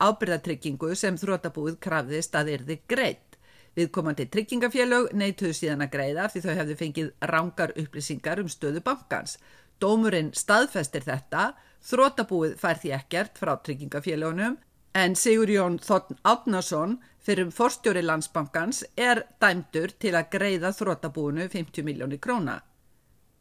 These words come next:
Dómararnir fara í saumana á og skera úr um nokkur grundvallaratriði varðandi stöðu og upplýsingagjöf Landsbankans, þar á meðal um eignarhald stærstu eigandanna, feðgana Björgúls Guðmundssonar og Björgúls Thors Björgólfssonar.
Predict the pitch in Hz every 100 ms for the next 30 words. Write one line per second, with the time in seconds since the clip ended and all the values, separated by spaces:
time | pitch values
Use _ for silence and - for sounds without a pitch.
0 | _ _ _ 247 269 294 226 196 170 190
1 | 226 196 175 170 214 185 202 165 123 143
2 | 202 208 147 147 - 190 175 151 190 214
3 | 180 175 - 156 156 185 196 175 165 143
4 | 143 - 165 170 190 180 160 151 160 -
5 | 165 151 160 185 147 170 170 156 160 151
6 | 208 196 226 285 - 147 - 120 - -
7 | _ - 202 190 185 156 151 202 254 -
8 | 196 202 - 247 247 208 196 185 196 -
9 | - - - - 170 165 151 143 165 165
10 | 214 240 185 160 170 160 147 156 143 147
11 | - 151 147 139 160 160 214 143 147 139
12 | 156 - 151 139 - 233 220 147 131 107
13 | -